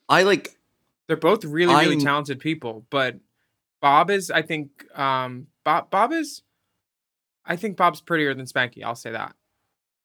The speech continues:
Speaker 1: Well,
Speaker 2: But
Speaker 1: yes.
Speaker 2: Spanky's makeup skills are better than Bob's.
Speaker 1: The,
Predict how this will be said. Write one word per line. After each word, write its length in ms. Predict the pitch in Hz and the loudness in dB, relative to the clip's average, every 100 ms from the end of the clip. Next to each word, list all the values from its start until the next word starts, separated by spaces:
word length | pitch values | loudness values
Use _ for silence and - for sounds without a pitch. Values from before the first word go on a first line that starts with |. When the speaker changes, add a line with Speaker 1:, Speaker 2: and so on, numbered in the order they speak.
| - | -2
Speaker 1:
Well, 180 | 233 202 | 4 6
Speaker 2:
But 180 | 131 160 | 4 4
Speaker 1:
yes. 540 | 202 82 - - - | 2 0 -6 -12 -4
Speaker 2:
Spanky's 340 | 165 156 156 131 | 0 0 -2 -4
makeup 280 | 147 147 | -4 -4
skills 280 | - 139 120 | -8 -8 -8
are 60 | 113 | -6
better 240 | 123 113 | -4 -4
than 140 | 113 107 | -6 -6
Bob's. 580 | 117 101 92 - - _ _ _ _ | -6 -6 -10 -18 -20 _ _ _ _
Speaker 1:
The, 340 | 123 131 180 | -4 0 0